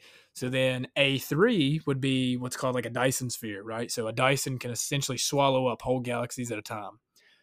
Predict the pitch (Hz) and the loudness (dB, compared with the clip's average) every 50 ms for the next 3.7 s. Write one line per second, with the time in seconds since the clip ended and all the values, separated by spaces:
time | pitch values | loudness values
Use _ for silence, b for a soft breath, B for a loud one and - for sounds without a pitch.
0 | b b _ - - 160 165 165 151 131 123 123 123 - 139 135 135 139 151 170 | b b _ -2 2 4 6 6 6 4 2 0 -2 -2 -4 -2 2 4 6 8
1 | 180 175 147 139 147 156 - 147 131 127 123 117 110 - _ _ _ _ _ _ | 8 8 8 6 4 4 4 2 2 2 0 -2 -6 -8 _ _ _ _ _ _
2 | - 143 131 123 120 120 135 131 131 120 - - 110 113 120 123 127 123 113 - | -6 -6 -4 -4 -6 -6 -6 -6 -6 -6 -6 -8 -4 -2 0 2 2 2 0 -2
3 | - - 180 214 220 196 156 - - - 117 107 110 123 | 0 4 4 4 6 4 2 0 -2 -4 -4 -6 -6 -8